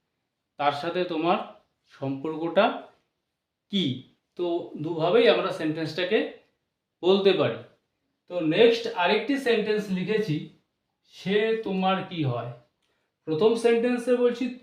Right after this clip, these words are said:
"তুমি তার কি হও?" এবার বলছি, "সে তার কি হয়?" অর্থাৎ আমরা দুভাবেই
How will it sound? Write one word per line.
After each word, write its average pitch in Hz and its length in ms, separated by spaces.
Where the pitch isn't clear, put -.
"তুমি 277 280
তার 226 300
কি 160 140
হও?" 120 360
এবার 196 280
বলছি, 214 240
"সে 262 420
তার 220 320
কি 151 140
হয়?" - 180
অর্থাৎ 220 260
আমরা 233 240
দুভাবেই 202 460